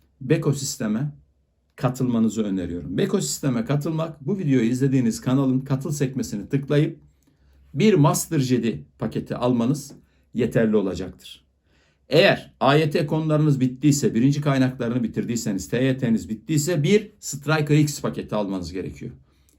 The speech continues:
Eğer on birinci sınıfsanız ve iki bin yirmi beşte gerçekten üst düzey derece hedefiniz varsa bir Striker iki bin yirmi beş paketi almalısınız.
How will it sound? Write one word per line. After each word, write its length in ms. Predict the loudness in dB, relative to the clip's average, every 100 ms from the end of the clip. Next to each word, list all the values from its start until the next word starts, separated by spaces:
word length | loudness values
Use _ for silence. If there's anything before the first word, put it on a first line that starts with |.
| 0
Eğer 220 | 2 6
on 240 | 8 10
birinci 260 | 10 6 0
sınıfsanız 760 | 2 2 2 -4 -4 -6 -12 _ _ _ _ _ _ -2
ve 460 | 4 4 4 -4 -20 _ -6
iki 260 | -2 0
bin 120 | 0
yirmi 320 | 2 0 0 -4
beşte 280 | -2 -2
gerçekten 640 | 0 0 0 -6 -4 0 0
üst 280 | 0 -2 0
düzey 320 | 4 4 4
derece 320 | 2 4 2
hedefiniz 460 | 2 0 0 0 2
varsa 520 | 2 2 0 -2 -10 _ _ _ _
bir 420 | 0 4 4 0
Striker 540 | -14 -10 -2 -2 0 -2
iki 240 | -4 0
bin 140 | 0 2
yirmi 260 | 0 0
beş 200 | 0 -6
paketi 320 | -10 -8 -6
almalısınız. 680 | -4 -4 -6 -8 -14 -16 -20